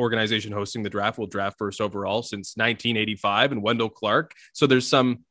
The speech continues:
theatrical element to this, but is it po-, possible that they just don't really know, or they might be shopping, or they might be looking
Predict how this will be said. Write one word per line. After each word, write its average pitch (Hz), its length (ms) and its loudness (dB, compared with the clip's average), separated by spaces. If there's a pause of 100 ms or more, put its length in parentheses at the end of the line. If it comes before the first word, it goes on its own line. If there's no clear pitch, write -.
(220)
theatrical 143 840 2
element 110 420 0
to 113 100 -6
this, 120 340 2 (300)
but 139 260 8
is 147 120 8
it 160 200 6
po-, 135 140 2 (120)
possible 170 440 0
that 160 240 4
they 160 400 4 (240)
just 160 440 -2
don't 147 280 6 (120)
really 147 280 6
know, 156 320 8
or 196 240 4
they 123 120 2
might 120 220 0
be 113 100 -6
shopping, 190 640 4
or 165 120 4
they 147 100 4
might 139 220 4
be 139 100 4
looking 135 460 -2